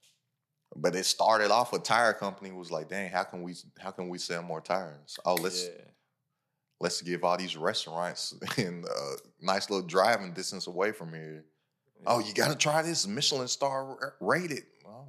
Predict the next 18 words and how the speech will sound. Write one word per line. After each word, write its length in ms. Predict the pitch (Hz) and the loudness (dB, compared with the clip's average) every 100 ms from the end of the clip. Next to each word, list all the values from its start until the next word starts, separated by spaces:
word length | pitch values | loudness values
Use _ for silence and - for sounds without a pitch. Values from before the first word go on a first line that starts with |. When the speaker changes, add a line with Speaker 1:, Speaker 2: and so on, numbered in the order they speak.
| 98 | -8
Speaker 1:
all 200 | 117 196 175 | -8 -4 -6
right. 180 | 247 - _ _ _ _ _ _ _ _ - | -6 -12 _ _ _ _ _ _ _ _ -18
Let's 160 | 120 | -6
go 100 | 127 | -4
put 140 | 135 147 | -2 -4
some 120 | 135 | -2
miles 300 | 147 180 185 | 0 0 0
on 120 | 127 110 | 0 -4
our 80 | |
tires. 680 | - 101 95 80 - _ - _ _ _ _ _ _ _ _ _ _ _ _ _ _ _ _ _ _ _ - | -2 -2 -2 -6 -14 _ -20 _ _ _ _ _ _ _ _ _ _ _ _ _ _ _ _ _ _ _ -16
Speaker 2:
Yeah, 300 | 95 95 95 | -12 -10 -10
I 40 | |
think, 320 | 92 113 110 - _ _ _ _ _ - | -10 -12 -12 -14 _ _ _ _ _ -8
'cause, 200 | 117 104 | -6 -4
like, 340 | 113 117 - _ _ _ _ _ _ - | -2 -4 -6 _ _ _ _ _ _ -6
like, 200 | 123 120 110 | -4 -4 -6
with 180 | 117 107 | -12 -10
the, 220 | 107 104 | -8 -8